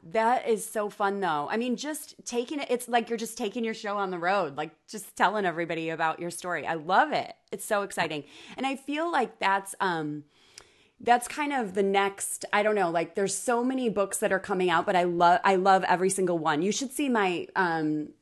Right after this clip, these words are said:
bedstand. Like, I, I can't even read all the books, but I keep buying 'em. You know,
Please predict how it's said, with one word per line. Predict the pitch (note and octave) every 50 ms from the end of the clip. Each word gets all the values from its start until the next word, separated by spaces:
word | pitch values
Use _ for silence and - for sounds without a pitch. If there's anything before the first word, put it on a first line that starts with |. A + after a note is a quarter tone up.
| _ _ -
bedstand. | C#3+ - F3 - G3+ F#3 F#3 F3+ F#3 - - - - - - F#3 D#3+ C#3+ B2+ D3 F3
Like, | F#3+ G3 - -
I, | G#3+ A3+ A#3 -
I | - A3+
can't | - C4+ D4 D4+
even | D4+ D#4+ C#4 A#3 F#3+
read | G3 G#3+ G#3+ A3 A3+
all | A3 A3+
the | A3+ A#3+
books, | A3 B3+ C4 - - -
but | A#3 G3
I | F#3+
keep | F#3+ - - A#3+ - -
buying | G3 D#3 E3+ F#3 G#4 A3+ B3+ C#4
'em. | D4 D#4 D4+
You | - C#4 C4+
know, | C4 - B3